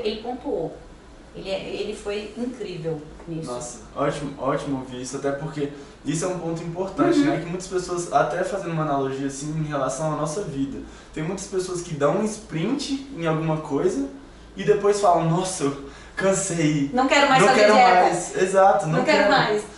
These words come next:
Speaker 2: Já cansei dessa dieta cetogênica que não dá certo pra mim, já cansei dessa dieta,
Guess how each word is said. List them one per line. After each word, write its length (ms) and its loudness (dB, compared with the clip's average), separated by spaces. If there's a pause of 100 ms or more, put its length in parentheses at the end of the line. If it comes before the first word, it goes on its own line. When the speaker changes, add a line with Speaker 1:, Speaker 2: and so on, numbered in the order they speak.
(240)
Speaker 2:
Já 280 6
cansei 440 2
dessa 240 2
dieta 560 2
cetogênica 800 0
que 140 -6
não 100 0
dá 140 6
certo 460 2
pra 140 -4
mim, 220 -6
já 200 -2
cansei 520 -2
dessa 300 0
dieta, 680 0